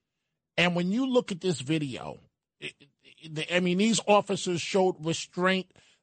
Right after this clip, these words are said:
that was remarkable. It's amazing that no one was shot or that not a single officer, at least based on the video that I saw,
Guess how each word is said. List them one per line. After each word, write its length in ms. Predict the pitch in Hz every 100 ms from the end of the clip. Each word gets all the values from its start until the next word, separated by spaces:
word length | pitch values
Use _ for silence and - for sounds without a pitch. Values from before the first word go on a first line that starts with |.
| 135
that 300 | 175 175 170
was 380 | 165 160 151 - -
remarkable. 1300 | 147 165 170 147 117 120 226 208 - 147 117 71 - _ _ _ _ _ _ _ _ _ _ _ -
It's 240 | 214 - 240
amazing 1000 | 208 185 208 269 294 240 139 131 104 98 _ _ -
that 180 | 202 175
no 200 | 214 220
one 300 | 202 196 185
was 160 | 175
shot 500 | - - 226 208 139 - _ _ _ _ _ _ _ _ _ _ _ -
or 300 | 226 233 220
that 320 | 185 190 185 -
not 240 | 196 214
a 100 | 170
single 560 | 160 - 285 277 254 247
officer, 680 | 196 196 - 165 - 135 120
at 80 | 131
least 340 | 202 226 160
based 300 | 180 196 -
on 120 | 180
the 80 | 165
video 460 | 147 175 156 135 123
that 220 | 147 143
I 300 | 170 196 170 - -
saw, 440 | - 180 113 87